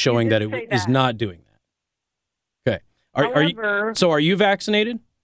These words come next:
Speaker 2: Yes, I'm vaccinated.
Speaker 1: Okay. When
Speaker 2: And I
Speaker 1: was the
Speaker 2: will
Speaker 1: last,
Speaker 2: say
Speaker 1: when was
Speaker 2: this
Speaker 1: the last injection that you had?
Speaker 2: I just had the booster last week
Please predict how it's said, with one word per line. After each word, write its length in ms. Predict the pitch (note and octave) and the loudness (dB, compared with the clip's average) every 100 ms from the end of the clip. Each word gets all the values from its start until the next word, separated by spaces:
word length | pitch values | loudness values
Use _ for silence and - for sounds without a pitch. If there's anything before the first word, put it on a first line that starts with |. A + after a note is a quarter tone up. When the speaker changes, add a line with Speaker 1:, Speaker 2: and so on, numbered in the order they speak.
| _ _ _ _ _ _ _ _ _ _ _ _ _ _ | _ _ _ _ _ _ _ _ _ _ _ _ _ _
Speaker 2:
Yes, 260 | G#3+ C4 A3 - | -2 -2 -2 -4
I'm 220 | G#3+ A3 | -4 0
vaccinated. 520 | G#3 F#3 - F#3 C3+ | 0 -2 -6 -2 0
Speaker 1:
Okay. 160 | A#2 F#2 A#2 | 0 0 0
When 120 | D#3+ | 2
Speaker 2:
And 80 | G#3 | 2
I 20 | |
Speaker 1:
was 140 | A3 | 4
the 80 | F3 | 4
Speaker 2:
will 120 | F3+ | 6
Speaker 1:
last, 460 | D3 D#3 F3 F3 - | 4 4 4 2 -6
Speaker 2:
say 80 | - | -2
Speaker 1:
when 180 | C#3+ | 2
was 120 | F#3 D#3+ | 2 2
Speaker 2:
this 60 | |
Speaker 1:
the 80 | E3+ | 2
last 500 | C3+ C#3+ C#3+ E3+ - | 2 2 4 2 0
injection 720 | G3+ E3+ A2+ D3 C#3 - C#3 | 0 0 2 0 0 -2 0
that 140 | B2 A#2 | 0 -2
you 100 | A2+ | -4
had? 240 | F#2+ B1+ - _ _ _ _ _ _ _ _ _ _ - | -4 -10 -16 _ _ _ _ _ _ _ _ _ _ -6
Speaker 2:
I 100 | G3 | -4
just 360 | F3 G#3 A3+ A#3 | -4 -4 -4 -4
had 200 | A#3+ G#3+ | -8 -6
the 60 | G3+ | -6
booster 460 | G#3 A3 - G#3+ | -6 -8 -6 -2
last 320 | F#3 F3+ - | 0 0 -2
week 160 | G3 F#3+ | -12 -12